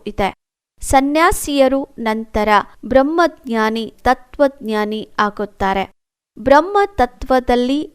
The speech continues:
ಲೀನವಾಗಬೇಕಷ್ಟೇ. ಈಗ ಬ್ರಹ್ಮತತ್ವ ಅಂತೂ ಪರಮಾತ್ಮ ಅಲ್ಲ. ಈಗ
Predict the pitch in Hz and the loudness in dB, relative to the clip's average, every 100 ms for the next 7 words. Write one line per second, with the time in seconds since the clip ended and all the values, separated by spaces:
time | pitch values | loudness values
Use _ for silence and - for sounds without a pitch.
0 | - 247 277 370 359 247 214 214 214 220 | -6 -4 -2 -2 -2 0 2 2 0 -4
1 | 214 202 - 208 - - 180 - _ _ | -4 -6 -8 -10 -8 -4 -4 -6 _ _
2 | _ _ 214 202 - 269 440 - 262 277 | _ _ -12 -8 0 0 -2 -6 2 2
3 | 381 427 392 - 240 - 254 277 - 226 | 2 -2 0 -2 -2 -4 0 0 0 -6
4 | 226 - 269 320 - 233 214 214 220 240 | -6 -6 -6 -8 -8 -4 -4 -4 -4 -6
5 | - 254 254 254 - - 202 196 196 _ | -10 -8 -4 -4 -2 -2 0 -2 -2 _
6 | _ _ _ _ _ _ _ _ 240 220 | _ _ _ _ _ _ _ _ -10 -8
7 | - | 0